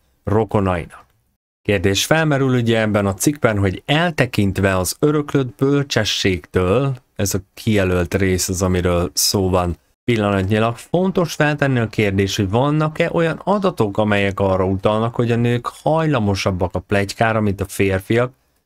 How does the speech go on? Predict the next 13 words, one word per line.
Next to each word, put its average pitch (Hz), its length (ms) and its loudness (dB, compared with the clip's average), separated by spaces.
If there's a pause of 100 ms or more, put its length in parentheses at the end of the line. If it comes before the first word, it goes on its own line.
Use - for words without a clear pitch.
(180)
vagy 107 140 -2
hogy 107 160 2
a 110 60 4
nők 113 240 0
nagyobb 120 320 0
valószínűséggel 135 920 0
használják 123 420 0
a 123 40 -2
pletykát 123 600 -2
agresszív 143 760 0
vagy 123 200 0 (100)
társadalmilag 139 880 0
romboló 135 600 4